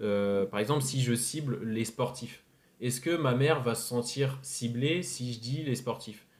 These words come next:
Elle va se dire, « Bah non, je fais pas sport, euh, même si je travaille, je vais pas boire cette boisson. » Non, en fait, ce que je veux, c'est, euh, enfin,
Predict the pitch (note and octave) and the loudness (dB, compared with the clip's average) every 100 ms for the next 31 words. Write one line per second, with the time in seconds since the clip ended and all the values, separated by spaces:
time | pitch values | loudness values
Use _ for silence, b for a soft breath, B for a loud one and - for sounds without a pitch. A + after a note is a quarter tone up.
0 | - G2+ G2 B2 G#2 G2 C3 C3+ C3+ - | -6 -4 -2 -2 -2 0 2 2 0 -6
1 | F#2+ - A#2+ B2 B2 F#2 - - _ _ | -8 -6 -2 0 0 -4 -12 -14 _ _
2 | A#2+ A#2+ - B2+ - F3 B2+ C#3 C3 A#2 | 2 2 2 -2 4 4 6 4 2 -4
3 | G2 G2 A2 G#2+ G#2+ A#2 G#2 G#2+ - b | -8 -4 -2 -2 -4 -6 -8 -8 -10 b
4 | b B2+ C3 C3 B2+ - A2+ A2 B2+ D#3+ | b 0 0 2 -2 -2 -4 -2 0 0
5 | D#3 B2 B2+ C3+ A#2 G#2+ G#2 - - G2+ | 0 0 4 6 6 4 2 -4 -12 -6
6 | F2+ | -4